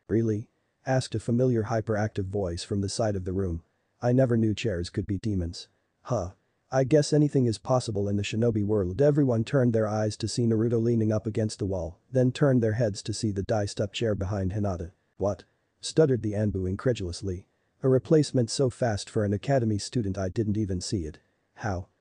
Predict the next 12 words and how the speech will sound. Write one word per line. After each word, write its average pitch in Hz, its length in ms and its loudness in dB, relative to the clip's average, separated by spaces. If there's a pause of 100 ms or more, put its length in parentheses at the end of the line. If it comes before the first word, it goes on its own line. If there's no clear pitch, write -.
(120)
impressive 110 480 0
for 95 160 -4
a 90 60 -4
child," 80 460 -8 (360)
Shikaku 110 500 -4
thought 95 240 -4
to - 80 -6
himself. 92 580 -4 (220)
"He 117 80 0
timed 139 340 4
it 104 100 -6
perfectly." 101 600 -4